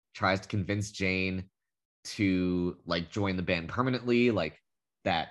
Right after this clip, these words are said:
this is just the start for their band. They're gonna start going places. And Jane is like, "Oh, yeah, maybe, maybe that could be a good idea. Like, I had a plan, but, like, maybe this could work." And she kisses him. But the very next day,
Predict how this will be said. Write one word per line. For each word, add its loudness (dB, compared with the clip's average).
this -2
is -10
just -6
the -14
start -2
for 0
their 2
band. 0
They're -2
gonna -6
start -4
going 2
places. 0
And 0
Jane 0
is 0
like, 0
"Oh, 4
yeah, 2
maybe, -2
maybe -2
that 0
could -4
be 2
a 2
good 2
idea. 2
Like, -6
I 2
had 2
a -2
plan, 2
but, 2
like, -2
maybe 2
this 2
could -2
work." 0
And 2
she 0
kisses 2
him. -2
But 2
the 2
very 4
next 0
day, 4